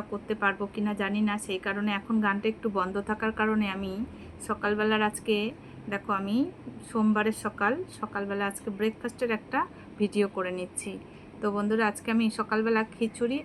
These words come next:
আর পাঁপড় ভাজা সেটা করেছি, কারণ, আম, রাত্রে থেকে, গতকাল রাত থেকে ভীষণ বৃষ্টি হচ্ছে, তাই সকালবেলা একটু বৃষ্টি ভেজা সকাল, আর বৃষ্টি হলে খিচুড়িটা খেতে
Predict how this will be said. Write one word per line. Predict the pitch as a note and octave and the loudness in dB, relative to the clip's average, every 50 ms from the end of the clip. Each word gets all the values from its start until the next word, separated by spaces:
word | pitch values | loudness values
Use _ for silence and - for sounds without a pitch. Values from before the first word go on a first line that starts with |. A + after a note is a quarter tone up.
| - A3 | 0 0
আর | G#3 G#3 - | 0 2 2
পাঁপড় | - - - G3 F#3 F#3 F#3+ | 0 0 0 0 -2 -2 -2
ভাজা | F3+ F3+ F3+ F3+ F3+ - - - | -4 -4 -4 -6 -6 -8 -10 -10
সেটা | - G3 F#3 G#3+ G#3+ - | -10 -4 -4 -4 0 2
করেছি, | A3 A3 A3+ A3 - B3+ A#3 - | 2 2 2 2 -2 -6 -2 0
কারণ, | G#3 G3+ G#3 A#3+ D4 F4+ - - - - - - - - G3+ G3 | 0 2 4 2 2 0 -2 -6 -14 -16 -16 -16 -10 -4 -2 0
আম, | F#3+ F#3+ F#3 F#3 F#3 F#3 F#3 F#3+ G#3+ A#3 G#3 G3 | 2 4 4 4 2 2 -2 -6 -6 -2 2 4
রাত্রে | G3+ G3+ - - - B3 B3 A#3+ A#3 | 4 4 4 2 4 4 4 6 4
থেকে, | G#3+ - - G#3 G3 G3+ | 2 2 0 0 0 0
গতকাল | F#3+ - G#3+ G#3+ A#3 A#3 A3+ G#3+ G#3 | 0 0 -2 0 4 4 6 6 4
রাত | G#3 G#3 - - | 4 2 0 -2
থেকে | A#3+ A3+ - A#3 A3+ G3+ - | -2 0 2 2 0 0 0
ভীষণ | - G#3 G3 - - - B3 B3+ B3 A3+ G#3+ | -4 -4 -4 -4 -2 0 4 4 6 6 4
বৃষ্টি | G3+ F#3+ - - G#3 F#3+ F#3 | 2 0 -2 -4 -4 -2 0
হচ্ছে, | F#3 F3+ - - - F#3+ F3+ F3+ - - - - - - - - - | -2 -4 -4 -8 -10 -10 -10 -10 -10 -14 -16 -18 -18 -18 -18 -18 -8
তাই | - G3+ G3 - G3+ | -6 -6 -4 -4 -4
সকালবেলা | G3+ - G3+ G3+ G#3 G#3+ G#3+ G#3+ G#3+ | -4 -2 -2 0 0 2 2 2 2
একটু | G#3+ - - G#3+ G3 | 0 -2 -6 -4 -2
বৃষ্টি | G3+ G3 - - A3 G#3 A3 | -4 -4 -2 -2 0 4 4
ভেজা | G#3+ G3+ G#3+ G#3 G#3+ - | 4 4 2 0 0 -2
সকাল, | G#3 - - A3 G#3 G#3 A3 A#3+ - - - - - - - - - G#3+ G3+ F#3 | -4 0 4 4 4 4 2 -2 -6 -12 -18 -18 -18 -18 -18 -8 0 4 4 6
আর | F#3+ F#3 F#3 F#3 F#3 F3+ F3 - - - - - - - - - - - - - - - - - - - - - A3+ | 8 6 6 6 4 2 -2 -10 -14 -18 -18 -18 -18 -18 -18 -18 -18 -18 -18 -18 -18 -18 -18 -18 -10 -8 -2 4 4
বৃষ্টি | A3+ A3 - - A#3+ A#3 | 4 4 4 4 4 4
হলে | A#3 A#3 A3+ A3+ | 6 6 4 4
খিচুড়িটা | - A3 - A3+ G#3+ G#3+ A3+ G#3+ - | 2 0 4 4 4 4 4 2 2
খেতে | - A3 - | 0 0 2